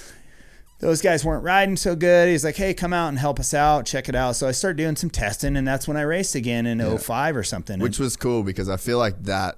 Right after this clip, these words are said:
Speaker 2: kinda gave you the send-off, and then because you're on the two-stroke.
Speaker 1: That's exactly how I felt.
Speaker 2: Yeah,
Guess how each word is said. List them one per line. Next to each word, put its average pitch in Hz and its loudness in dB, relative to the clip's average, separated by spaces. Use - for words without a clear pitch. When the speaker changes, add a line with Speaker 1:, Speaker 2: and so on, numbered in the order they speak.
Speaker 2:
kinda 90 -4
gave 90 -4
you 92 -2
the 90 -4
send-off, 87 -4
and 90 -4
then 92 -2
because 95 -4
you're 101 -2
on 95 -4
the 90 -4
two-stroke. 90 -4
Speaker 1:
That's 117 -6
exactly 135 -2
how 113 0
I 110 0
felt. 87 -6
Speaker 2:
Yeah, 101 2